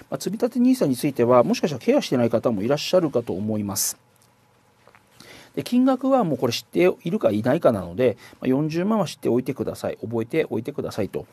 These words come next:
で、こちらに、括弧二見ていただくと、こちらもさっきの四十万と一緒で、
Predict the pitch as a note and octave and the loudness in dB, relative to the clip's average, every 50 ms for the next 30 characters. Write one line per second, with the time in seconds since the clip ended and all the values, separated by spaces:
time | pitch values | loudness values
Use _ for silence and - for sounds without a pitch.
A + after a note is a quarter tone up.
0 | _ - - - - - _ - F#3 E3 - F#3+ F#3 - A#3+ A#3+ A#3+ A3+ - - | _ -20 -20 -20 -20 -20 _ -2 -2 0 0 0 -2 2 4 4 4 4 2 -2
1 | - E3+ G3 G#3+ - - - - - - - - E3+ E3+ E3+ E3+ E3 D3+ C#3+ A#2+ | -4 -4 -4 -4 -4 -2 0 0 0 0 0 0 2 2 2 2 2 2 2 2
2 | A2+ A#2+ A2 A2 G#2+ - - E3 D3 B2+ - - - - G#3 G3+ A3 A3 A3 A#3 | 4 2 0 0 -2 -2 2 2 2 2 2 -2 -4 -2 0 2 2 4 6 6
3 | A3 D3+ C#3+ - G3 F#3+ F3+ D3 A2+ A#2 A#2+ A#2+ B2+ C3+ C3 C#3 C#3 F#2+ G2 F#2+ | 6 6 4 2 0 0 0 0 0 2 0 0 0 0 0 0 0 -2 -4 -6
4 | - - A2 G#2+ C#3+ C#3+ C3 | -6 -6 -2 2 4 4 4